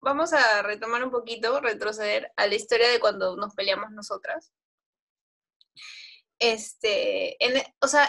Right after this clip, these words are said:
quinto para mí fue el peor año. <laughs> Justo cuando ya me estoy yendo del maldito colegio,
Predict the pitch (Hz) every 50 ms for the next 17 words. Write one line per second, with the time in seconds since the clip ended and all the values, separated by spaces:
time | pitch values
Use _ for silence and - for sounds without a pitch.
0 | - 277 - 339 381 440 494 480 415 403 - 294 269 262 285 381 381 - 339 339
1 | 330 - - 285 269 254 254 247 240 233 214 196 180 175 196 - - - - -
2 | - - _ _ _ - - - 415 427 427 440 427 403 415 320 277 302 294 320
3 | 330 330 - - - 311 302 294 285 294 294 285 254 240 240 226 220 220 233 233
4 | 269 277 269 285 269 262 233 233 233 233 277 269 262